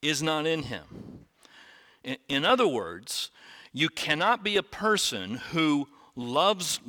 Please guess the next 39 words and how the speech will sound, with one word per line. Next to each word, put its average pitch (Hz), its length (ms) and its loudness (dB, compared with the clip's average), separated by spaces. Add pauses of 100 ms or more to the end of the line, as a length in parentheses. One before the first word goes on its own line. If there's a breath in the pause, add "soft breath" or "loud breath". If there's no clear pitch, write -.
God, 120 480 2
loves 170 460 2
the 147 100 -10
Father, 131 520 0
that 127 220 0
is, 131 240 0 (500 loud breath)
a 131 80 -6
Christian, - 680 4
a 107 60 -6
genuine 185 560 2
Christian. 175 460 0
You 123 100 0
cannot 220 440 0
be 190 80 0
a 170 60 0
person 196 520 2
with 123 140 -2
an 135 80 -2
affection 160 600 0
for 147 120 2
the 127 120 -2
things 170 320 -2
of 120 140 -2
God 127 460 2 (680)
and 214 340 4
at 175 220 2
the 160 100 0
same 175 400 4
time 139 600 0 (280 loud breath)
have 160 360 2 (400 loud breath)
affection 160 720 2
and 139 340 0
love 160 300 6
for 143 140 -8
the 131 80 -6
things 147 340 -2
of 131 100 -6
the 139 60 -6
world. 139 520 -2